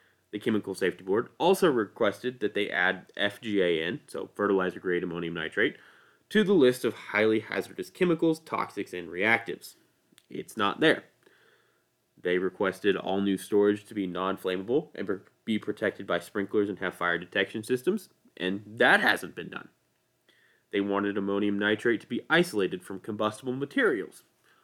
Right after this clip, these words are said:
Also has not been done. Now, there are some of these requirements for ammonium nitrate. Some. But it's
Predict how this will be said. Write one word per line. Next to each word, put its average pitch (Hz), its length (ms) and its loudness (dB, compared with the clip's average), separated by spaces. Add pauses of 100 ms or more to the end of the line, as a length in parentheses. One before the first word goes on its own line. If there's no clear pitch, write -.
(340)
Also 120 440 4
has 110 180 4
not 87 220 0
been 95 120 -4
done. 131 300 4 (1500)
Now, 135 140 2
there 139 240 4 (100)
are 196 220 8
some 190 240 4
of 160 80 0
these 127 180 4
requirements 98 480 0
for 101 120 -10
ammonium 87 360 -10
nitrate. 107 460 0 (840)
Some. - 320 -2 (1040)
But 147 100 4
it's 135 140 -4